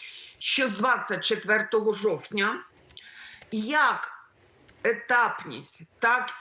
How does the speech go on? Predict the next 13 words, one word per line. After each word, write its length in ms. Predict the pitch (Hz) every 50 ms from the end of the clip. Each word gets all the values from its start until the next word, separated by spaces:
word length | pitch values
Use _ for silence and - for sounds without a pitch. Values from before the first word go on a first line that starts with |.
| -
і 140 | - 254 240
суму 840 | 208 - - - - - - 285 269 254 233 208 185 170 156 - - -
цього 580 | - 226 254 233 214 175 180 160 135 - - - -
етапу 680 | 202 190 - - - 220 220 208 180 - - - 143
грошових 880 | 139 143 156 196 208 214 196 - 247 233 214 214 214 180 - - - 143
виплат 460 | 170 208 269 269 - - 285 - - - - - - - _ _ -
буде 800 | 170 165 160 214 247 262 277 262 220 170 170 160 135 131 - - - _
тепер 540 | - 214 185 180 - - 214 226 254 269 254 233
визначати 920 | 240 208 170 180 214 202 202 196 - - 247 220 208 180 - - - 151
по 220 | - - 190 208
цим 460 | 202 - - - 247 233 202 160 147 - _ -
особам 840 | 160 156 143 - - - 208 226 262 262 240 302 302 311 311 311 311 - - _ _ _ _ -
Мінветеранів, 920 | - 170 208 247 269 254 208 220 214 214 190 175 165 156 151 147 156 -